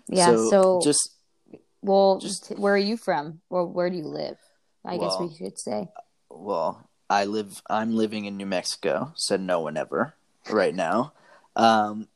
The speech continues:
Speaker 2: no, it's nice. It's been nice, but it's definitely new for me. And Morgan, if
Speaker 1: Yeah.
Speaker 2: I, lives in California now. So, like I said, we don't live with each other. So
Speaker 1: And
Speaker 2: this
Speaker 1: we
Speaker 2: is
Speaker 1: are originally from New York.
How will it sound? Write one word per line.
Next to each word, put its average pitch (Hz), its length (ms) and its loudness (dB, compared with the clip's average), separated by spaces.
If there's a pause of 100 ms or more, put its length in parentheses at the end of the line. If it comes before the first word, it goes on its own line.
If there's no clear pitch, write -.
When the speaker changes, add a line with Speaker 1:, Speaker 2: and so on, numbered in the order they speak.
Speaker 2:
no, 117 320 0
it's 143 200 -2
nice. 85 280 -8
It's - 120 -12
been 127 160 -6
nice, 98 340 -10
but - 380 -2 (120)
it's - 160 -6
definitely 127 340 0
new 113 180 -2
for 101 180 -10
me. 101 360 -8 (200)
And 107 540 -2 (240)
Morgan, 117 640 4 (400)
if - 80 -6
Speaker 1:
Yeah. 101 100 -2
Speaker 2:
I, - 180 2 (480)
lives 107 440 4
in 104 120 -4
California 113 540 0
now. 98 160 -4
So, - 340 -2 (440)
like 135 100 4
I 143 60 2
said, 147 160 -2
we 123 120 -2
don't 131 200 -2
live 131 180 4
with 123 160 -2
each 104 160 -6
other. - 180 -2
So 208 80 8
Speaker 1:
And 208 180 6
Speaker 2:
this 190 60 0
Speaker 1:
we 208 100 6
Speaker 2:
is 208 40 6
Speaker 1:
are 208 160 6
originally 208 400 -2
from 180 420 -6 (360)
New 175 180 -6
York. - 400 -10